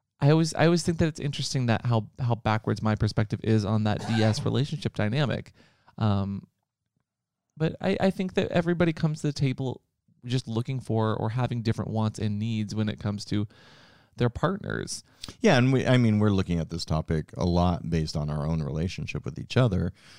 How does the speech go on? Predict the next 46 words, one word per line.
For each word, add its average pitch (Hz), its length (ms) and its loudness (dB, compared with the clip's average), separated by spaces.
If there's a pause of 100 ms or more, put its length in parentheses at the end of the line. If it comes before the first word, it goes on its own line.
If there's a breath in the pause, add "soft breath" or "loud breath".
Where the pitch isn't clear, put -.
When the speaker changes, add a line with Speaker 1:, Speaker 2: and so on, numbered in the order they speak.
(120)
Speaker 2:
but 127 100 8
we 131 160 8
know 110 400 6
a 90 60 0
lot 90 320 4
of 82 160 2
other 82 200 2
couples 80 520 -2
in 85 160 0
the 85 100 -2
same 78 380 -4
dynamics, 76 760 -6 (100)
um, 80 480 -10 (520)
that 78 180 -8
we 71 180 -6
can - 440 -10
pull 71 160 -8
from - 280 -10
as - 80 -14
well. 85 220 -8 (140)
Speaker 1:
Sure, - 400 0 (240 loud breath)
but 175 120 -4
then 180 100 0
at 160 60 -8
the 156 60 -8
same 143 160 -2
time, 113 500 -4
like, 107 280 0
if - 160 -2
I 120 160 4
were 127 180 -2
to - 60 -2
call 107 200 -2
you 139 220 -4
daddy 104 360 0
in 104 80 -4
public, 101 480 -4 (380 soft breath)
like, 110 300 0 (200)
there's 127 380 2
definitely 131 500 0
this 113 200 2
demographic 113 600 0
that 110 160 0
will 110 120 -4
be 113 120 0
like, 110 320 -2